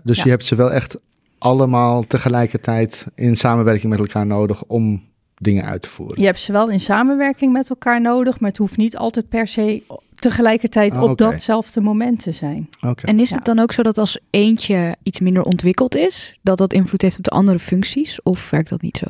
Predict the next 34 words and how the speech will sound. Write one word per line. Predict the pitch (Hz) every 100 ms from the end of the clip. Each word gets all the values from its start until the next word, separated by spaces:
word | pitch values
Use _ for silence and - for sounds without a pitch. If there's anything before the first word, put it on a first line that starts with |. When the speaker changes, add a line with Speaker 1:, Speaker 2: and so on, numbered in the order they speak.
| 180 _
Speaker 2:
Dat | 202 -
kan | 185 175
dus, | 170 -
eh, | 180
heel | 175 185 202
goed, | 208 - 185 175
eh, | 170 165 - _ _
invloed | 226 202 208 185
hebben | 156 185
op | 185 -
een | 185
andere | 196 190 190
functie. | 175 226 220 214 - 156
Want | 165 175 190
Speaker 3:
Mhm. | 214
Speaker 2:
bijvoorbeeld, | 165 - 180 165 160
ik | -
noem | 185 175
maar | 175
iets, | 147 170
stel | -
je | 165
voor | 170 180
dat | 170 170
een | 180
kindje | - 185 185 185
wat | 175
meer | 185 185
moeite | 185 190 -
heeft | 185 175 175 -
met | 175 -
het | 175 -
werkgeheugen. | 180 214 - 233 214 226 233 - 349 -
Speaker 3:
Ja. | 196 175